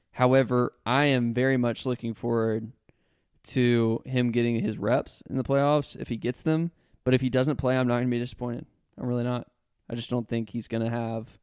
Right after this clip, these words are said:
the, uh, I think he's gonna be a little bit deer in the headlights, and I hope I'm wrong. That's my prediction, though. Which is fine. You're a rookie in the playoffs, and you're a two seed.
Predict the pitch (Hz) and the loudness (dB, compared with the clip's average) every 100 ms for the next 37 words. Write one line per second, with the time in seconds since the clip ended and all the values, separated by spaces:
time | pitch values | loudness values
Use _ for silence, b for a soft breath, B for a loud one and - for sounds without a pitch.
0 | _ _ _ _ _ _ _ - 120 117 | _ _ _ _ _ _ _ -6 -2 0
1 | 117 113 107 - - - 101 104 50 50 | 2 0 -4 -16 -10 -6 -4 -2 -4 -6
2 | - _ _ _ _ _ _ _ _ - | -10 _ _ _ _ _ _ _ _ -2
3 | 131 135 156 151 135 139 120 123 120 131 | 2 6 6 4 4 4 4 4 6 4
4 | 127 120 107 123 120 123 123 135 131 113 | 4 2 0 0 2 2 2 0 0 -2
5 | 117 104 - - - - _ _ _ _ | -4 -4 -6 -8 -10 -14 _ _ _ _
6 | - - 120 - - - - - - _ | -12 -6 -4 -4 -10 -10 -14 -16 -20 _
7 | b b b b b b b b b - | b b b b b b b b b -4
8 | 147 147 175 202 151 - - - - - | -2 0 0 2 0 -4 -20 -20 -12 -4
9 | 123 131 151 110 - _ - 127 123 135 | 0 0 0 -2 -6 _ -10 -6 -2 2
10 | 123 110 - 113 113 127 113 - - | 2 2 -2 -6 -4 -4 -4 -8 -10